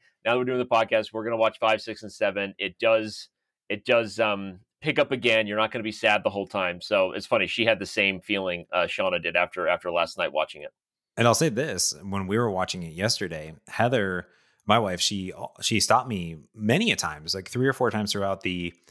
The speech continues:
Speaker 2: the, uh, episode and asked me questions. She's like, "Did you and Danny discuss this? Did you and Danny discuss this?" Because
Speaker 1: Right.
Speaker 2: she now knows that sort of, I've been telling her, like, as we've been going on walks, I've been breaking down the first three episodes,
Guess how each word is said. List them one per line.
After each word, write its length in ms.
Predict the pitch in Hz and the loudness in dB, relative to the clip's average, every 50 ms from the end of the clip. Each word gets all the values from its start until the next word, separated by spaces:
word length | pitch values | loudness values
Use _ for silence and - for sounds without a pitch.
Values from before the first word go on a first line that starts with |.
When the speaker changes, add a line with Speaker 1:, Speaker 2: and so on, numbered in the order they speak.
| _ _ _ _ _ - | _ _ _ _ _ -12
Speaker 2:
the, 580 | 104 92 95 90 87 85 85 82 80 71 - _ _ | -6 -4 -4 -2 -4 -6 -8 -12 -16 -18 -20 _ _
uh, 140 | - 90 85 - | -8 -8 -8 -4
episode 560 | - 127 143 196 175 - - 87 82 80 78 - | -2 -2 2 2 2 2 2 0 0 -2 -6 -10
and 160 | 92 92 95 - | -10 -12 -10 -8
asked 280 | 95 101 110 - - | -2 0 2 2 4
me 120 | 123 107 92 | 4 2 0
questions. 600 | - - - 113 127 - - - 73 64 65 - | 0 0 0 2 2 0 -2 -4 -10 -12 -10 -8
She's 140 | - 110 104 | -6 -4 -4
like, 100 | 95 90 | -4 -2
"Did 180 | 107 110 98 | -2 -2 0
you 140 | 110 117 123 | 0 0 2
and 80 | 120 110 | 2 2
Danny 240 | 110 110 107 104 98 | 0 -2 -2 -4 -4
discuss 380 | 90 90 - - 98 90 - | -2 -2 -2 -2 0 -2 -2
this? 160 | - 104 - | -2 -4 -6
Did 180 | - 98 87 - | -8 -10 -6 -2
you 140 | 107 104 104 | 0 0 0
and 80 | 95 | 2
Danny 240 | 95 98 95 92 90 | 0 0 -2 -2 -4
discuss 380 | 82 85 - - 92 85 - - | -4 -4 -4 -2 -2 -4 -4 -2
this?" 300 | 110 131 143 95 - - | 0 0 0 0 0 -4
Because 440 | - 107 92 - 104 98 92 87 101 | -6 -8 -4 -2 -2 -2 0 2 2
Speaker 1:
Right. 200 | 98 92 78 - _ _ _ _ _ _ _ _ - | 2 2 2 -2 _ _ _ _ _ _ _ _ -2
Speaker 2:
she 640 | - - 117 113 110 110 110 107 104 104 101 - _ _ _ _ - | 0 0 2 2 0 0 -2 -4 -6 -8 -12 -14 _ _ _ _ 0
now 240 | 104 113 123 135 143 | 4 6 6 6 6
knows 320 | 135 123 120 117 110 104 90 | 4 2 0 0 0 -2 -2
that 200 | 104 92 92 - | -4 -8 -8 -8
sort 240 | - 107 101 95 92 | -6 -6 -4 -6 -6
of, 200 | 92 90 82 95 - | -8 -8 -10 -8 -2
I've 200 | - 123 123 120 | 2 2 2 2
been 120 | 120 113 | 0 0
telling 320 | 107 - 143 170 170 147 120 | 2 0 2 2 0 0 0
her, 60 | 104 | -2
like, 100 | 90 90 | -4 -2
as 140 | 101 101 101 | -4 -4 -4
we've 120 | 110 107 98 | -4 -4 -6
been 120 | 104 95 | -6 -4
going 240 | 90 101 98 92 90 | -2 -2 -2 -2 -4
on 140 | 85 87 85 | -8 -6 -2
walks, 320 | 95 107 104 98 - - | 0 0 0 0 0 -2
I've 80 | 92 85 | -4 -4
been 140 | 90 85 | -6 -6
breaking 320 | - - 95 92 - 101 90 | -2 0 0 0 0 0 -4
down 120 | 87 85 | -4 -6
the 60 | 85 82 | -6 -8
first 280 | - 87 87 85 - | -10 -8 -6 -6 -6
three 160 | - 82 87 117 | -6 0 2 2
episodes, 680 | 147 - 135 - - 92 87 90 92 92 85 - | 4 4 2 0 0 -2 -2 -4 -6 -6 -8 -10